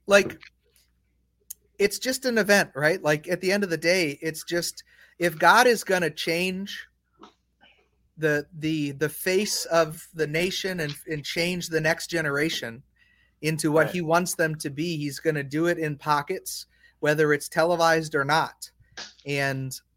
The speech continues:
Speaker 1: um, I, I
Speaker 2: Or
Speaker 1: do
Speaker 2: even use the tele-, like, use the
Speaker 1: Right.
Speaker 2: person who's got their phone out, right? Not being drawn, clearly not grieving their sin, not repenting,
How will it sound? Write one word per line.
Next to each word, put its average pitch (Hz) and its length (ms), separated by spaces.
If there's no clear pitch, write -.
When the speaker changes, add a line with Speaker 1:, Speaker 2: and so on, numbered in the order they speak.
Speaker 1:
um, 123 400
I, 160 280
I 165 140
Speaker 2:
Or 175 180
Speaker 1:
do 214 80
Speaker 2:
even 160 200
use 156 220
the 147 80
tele-, 151 580
like, 123 320
use 143 840
the 139 60
Speaker 1:
Right. 185 160
Speaker 2:
person 139 380
who's 120 460
got 123 180
their 117 120
phone 135 280
out, 107 300
right? 120 260
Not 120 260
being 127 240
drawn, 113 480
clearly 127 500
not 113 420
grieving 117 360
their 110 140
sin, 113 340
not 117 220
repenting, 110 720